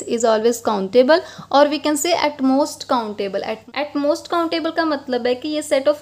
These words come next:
eigenvalues, जो eigenvalues का सेट है वो ज़्यादा से ज़्यादा एम्प्टी हो सकता है, और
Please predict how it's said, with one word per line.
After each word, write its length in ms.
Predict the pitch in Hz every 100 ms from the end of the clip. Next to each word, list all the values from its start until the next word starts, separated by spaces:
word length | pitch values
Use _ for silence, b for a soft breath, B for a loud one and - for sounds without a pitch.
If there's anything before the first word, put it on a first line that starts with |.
| 277
eigenvalues, 720 | 247 277 285 254 220 202 202 B B -
जो 160 | 254
eigenvalues 560 | 254 262 311 330 311 311
का 120 | 330
सेट 380 | 330 269 226 -
है 80 | 226
वो 140 | 233
ज़्यादा 260 | 247 233 247
से 60 |
ज़्यादा 260 | 285 320 320 254
एम्प्टी 380 | 226 220 254 277
हो 120 | 302
सकता 300 | 302 285 -
है, 100 | 294
और 180 | -